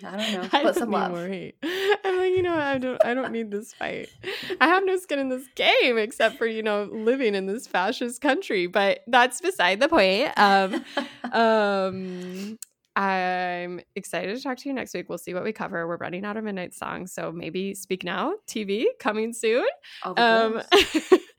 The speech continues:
Speaker 2: <laughs> but until then, I'm Shelby.
Speaker 1: And I'm Ashley.
Speaker 2: And, uh, Taylor, speak now.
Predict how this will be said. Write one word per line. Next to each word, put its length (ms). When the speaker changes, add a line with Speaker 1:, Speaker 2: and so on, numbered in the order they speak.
Speaker 2:
<laughs> 320
but 160
until 340
then, 440
I'm 240
Shelby. 680
Speaker 1:
And 260
I'm 200
Ashley. 380
Speaker 2:
And, 380
uh, 540
Taylor, 440
speak 260
now. 340